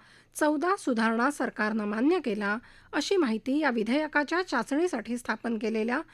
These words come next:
संयुक्त संसदीय समितीचे अध्यक्ष जगदंबिका पाल हे यावेळी म्हणाले. राहुल गांधी यांनी या विधेयकावरच्या चर्चेत सहभाग घेतलाच नाही, त्यामुळं या सुधारणा असंवैधानिक आहे असं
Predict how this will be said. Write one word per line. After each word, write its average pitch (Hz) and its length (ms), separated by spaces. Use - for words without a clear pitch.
संयुक्त 320 520
संसदीय 226 600
समितीचे 226 560
अध्यक्ष 233 480
जगदंबिका 285 680
पाल 269 320
हे 262 140
यावेळी 214 380
म्हणाले. 208 420
राहुल 294 320
गांधी 381 380
यांनी 240 280
या 233 80
विधेयकावरच्या 330 800
चर्चेत 262 480
सहभाग 226 400
घेतलाच 262 480
नाही, 214 360
त्यामुळं 311 440
या 247 180
सुधारणा 240 600
असंवैधानिक 233 960
आहे 226 220
असं 269 200